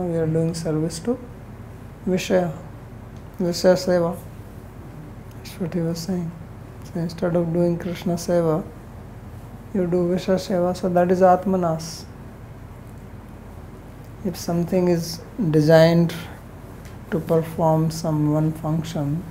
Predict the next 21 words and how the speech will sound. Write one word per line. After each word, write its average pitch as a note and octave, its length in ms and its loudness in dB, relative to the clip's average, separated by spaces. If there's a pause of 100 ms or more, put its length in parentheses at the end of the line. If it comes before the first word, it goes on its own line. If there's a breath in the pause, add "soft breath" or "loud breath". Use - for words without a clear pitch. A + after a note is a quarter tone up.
(880)
and F3 140 -2
instead E3+ 600 4
you E3+ 500 4
utilize E3 560 4
it D#3+ 140 2
some D#3 440 0 (1500)
completely D#3+ 600 2
different D3+ 760 2 (600 loud breath)
and D#3 240 0
insignificant F3 1040 2
function, D3 640 -4 (1800)
then F3+ 140 2
that F3 200 2
is F#3 200 0
as F3+ 260 0
good F3+ 220 2
as F3 320 0 (1000 loud breath)
destruction E3 640 -2
of D#3+ 160 0
that D#3 180 -2
object. D3+ 540 -4